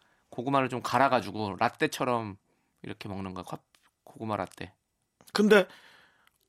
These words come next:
Speaker 2: 소금을 찍는 건 어때? 감자처럼.
Speaker 1: 어, 소금? 몰라. 감-,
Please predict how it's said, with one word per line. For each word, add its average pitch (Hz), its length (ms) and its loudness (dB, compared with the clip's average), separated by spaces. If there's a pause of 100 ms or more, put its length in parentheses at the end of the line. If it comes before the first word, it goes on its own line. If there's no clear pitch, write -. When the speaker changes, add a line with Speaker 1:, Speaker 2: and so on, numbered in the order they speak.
(180)
Speaker 2:
소금을 262 380 8
찍는 180 220 6
건 143 100 6
어때? 117 180 -2
감자처럼. 127 600 0
Speaker 1:
어, 117 220 0
소금? 185 380 -10
몰라. 123 300 -6
감-, 143 260 2